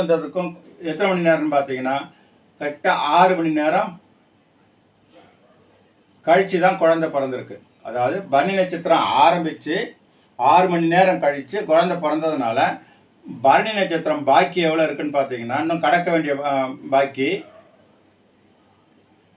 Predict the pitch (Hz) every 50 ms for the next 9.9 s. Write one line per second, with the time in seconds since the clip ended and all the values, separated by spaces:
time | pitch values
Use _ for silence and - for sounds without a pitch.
0 | _ _ _ _ _ _ _ _ _ _ _ _ _ - 165 170 - 220 208 208
1 | 208 196 175 175 170 170 175 185 - 160 147 156 160 151 147 151 151 139 - 160
2 | 139 127 117 - 104 101 - - _ _ _ _ _ _ _ _ _ _ _ _
3 | _ _ _ _ _ _ _ _ _ _ _ _ _ _ _ _ _ _ _ _
4 | _ _ _ _ _ _ _ - _ _ _ _ _ _ _ _ _ _ _ _
5 | _ _ 165 165 170 165 160 165 175 180 165 - - - - - _ _ _ 175
6 | 185 180 208 202 202 214 226 - 196 185 175 180 165 160 165 165 165 160 160 165
7 | 170 170 185 214 220 208 202 196 185 202 208 - 175 170 175 175 180 175 170 170
8 | 180 196 202 208 - - - _ _ _ _ _ _ _ _ _ 180 175 185 190
9 | 208 180 170 170 170 170 165 160 151 147 143 139 131 131 127 127 -